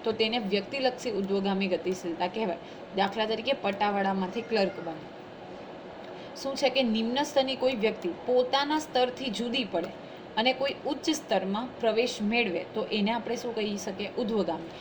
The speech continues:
એટલે કે ડિમોશનથી પ્રમોશન, કોઈ એક પોઝિશનથી આપણું શું થશે? પ્રમોશન થશે, તો એને આપણે વ્યક્તિલક્ષી ઉધ્વગામી ગતિશીલતા કહીએ. For example, કોઈ, અ, પ્યુન હોય તો એમાંથી ક્લર્ક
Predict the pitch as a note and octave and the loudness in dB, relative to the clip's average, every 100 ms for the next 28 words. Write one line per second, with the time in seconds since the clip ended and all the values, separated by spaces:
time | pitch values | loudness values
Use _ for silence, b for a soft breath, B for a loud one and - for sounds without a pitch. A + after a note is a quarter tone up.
0 | B B - G#3+ A#3 C4 A3+ A3 B3 C4+ | B B 2 4 4 4 2 2 0 -2
1 | A#3+ A#3+ C4 A#3+ A3+ A3+ - - A#3+ B3+ | -4 -4 -2 0 0 -2 -6 0 4 4
2 | C#4 - A#3 A3 B3 A#3+ A3+ B3+ G#3 G3 | 2 0 0 2 -2 -2 0 -2 -2 -4
3 | A3 B3 A3+ A#3 A#3+ A3+ A#3+ B3 B3+ - | -6 -6 -4 -2 -2 0 0 0 -2 -2
4 | E3+ E3+ E3 E3+ B B B - A3+ A3 | -6 -4 -6 -8 B B B 0 0 2
5 | G#3+ C4 B3 B3+ G3 G#3 - B3+ A#3+ - | 2 2 0 -2 2 0 0 -2 -2 -2
6 | A3+ G3 G#3 G3 F#3+ G3 F3 G3 G3 G3+ | -2 2 2 2 0 2 2 2 -2 -2
7 | G3+ G3+ G3+ G#3+ B B B A3 G#3+ G3+ | -2 -2 -2 -2 B B B 2 2 4
8 | A3 A3 A#3 A3+ A#3 A3+ - - - - | 0 0 -4 4 4 4 -6 -14 -14 -14
9 | - - - F#3 - C#4 D4 C#4+ G3+ E3+ | -14 -12 -2 -2 0 0 2 2 2 2
10 | G#3 - A3 G3+ G3+ B3 - A3 F#3+ | 0 0 2 2 0 -2 0 2 2